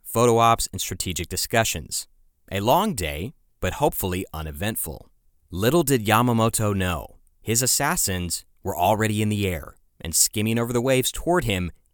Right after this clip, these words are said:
at two hundred miles an hour. So, we have talked about the men who were chosen to kill Yamamoto. But before we get into what actually happened in the skies of the South Pacific that fateful morning,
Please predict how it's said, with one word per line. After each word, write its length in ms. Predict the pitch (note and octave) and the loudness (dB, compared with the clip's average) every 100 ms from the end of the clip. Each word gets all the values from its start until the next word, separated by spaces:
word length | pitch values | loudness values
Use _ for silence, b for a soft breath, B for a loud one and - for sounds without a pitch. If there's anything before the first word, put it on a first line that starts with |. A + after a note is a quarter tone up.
| E2 | -10
at 120 | F2 | -6
two 220 | - A#2 | -2 -2
hundred 300 | A#2 A#2 A#2+ | -2 -2 -2
miles 320 | E2+ D#2+ D#2+ E2 | -4 -6 -6 -4
an 80 | |
hour. 420 | E2+ E2 D2+ - - _ _ _ _ | -2 0 -2 -4 -18 _ _ _ _
So, 340 | - D3+ D3 - | 2 6 6 4
we 160 | D3 A3+ | -2 -4
have 120 | B3 | -2
talked 300 | - D3 - | -2 -2 -2
about 280 | A2+ A2 - | 0 0 0
the 100 | G2+ | -2
men 600 | E2+ F2+ F#2+ D#2 C#2+ - _ | -2 -2 -2 -2 -8 -16 _
who 100 | - | -6
were 100 | F#2+ | -6
chosen 440 | - G2+ F#2+ F2 E2 | -4 -2 -2 -2 -6
to 80 | D#2+ | -8
kill 220 | - F2+ | -6 -6
Yamamoto. 800 | E2 D#2+ D#2 D2 - - - - _ _ - | -4 -4 -6 -10 -10 -12 -14 -20 _ _ -6
But 220 | G2+ C#3 | 0 0
before 240 | B2+ F#3+ | 2 0
we 100 | G#3+ | 2
get 140 | D#3+ D#3 | 2 2
into 160 | D3 | 2
what 120 | G#2 G2 | 2 2
actually 320 | G2+ - F2+ | 2 0 -4
happened 400 | - G3 G#2 G2 | -2 0 0 -2
in 80 | E2+ | -2
the 40 | |
skies 400 | - G#2 A2 G#2+ | -2 0 0 0
of 60 | F#2 | -4
the 80 | F#2+ | -2
South 280 | A2 A2 | 0 -2
Pacific 440 | - A2 G3+ A#2+ - | -2 -2 0 -2 -2
that 160 | F#2 | -4
fateful 340 | - G2+ - F#2 | -2 -4 -4 -4
morning, 460 | F#2+ D3+ A2 F#2+ | -2 0 0 -2